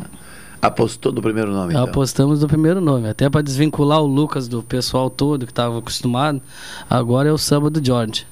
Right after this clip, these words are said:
Speaker 1: Uhum.
Speaker 2: Com a minha parceira Xanda aí, que nos conhecemos por acaso.
Speaker 1: Sim.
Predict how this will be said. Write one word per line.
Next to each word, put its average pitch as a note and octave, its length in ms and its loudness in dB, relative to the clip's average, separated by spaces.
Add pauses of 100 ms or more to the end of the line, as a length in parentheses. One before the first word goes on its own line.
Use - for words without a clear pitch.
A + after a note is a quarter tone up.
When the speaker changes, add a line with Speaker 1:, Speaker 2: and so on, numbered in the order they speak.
(120)
Speaker 1:
Uhum. F#2 440 -2
Speaker 2:
Com A2+ 60 2
a B2 80 2
minha B2 140 2
parceira C3 460 2
Xanda C3+ 400 2
aí, B2+ 120 2
que A#2 260 -4 (340)
nos - 100 -2
conhecemos D3+ 640 2
por E3 240 4
acaso. G#3+ 640 2 (200)
Speaker 1:
Sim. C3+ 480 -4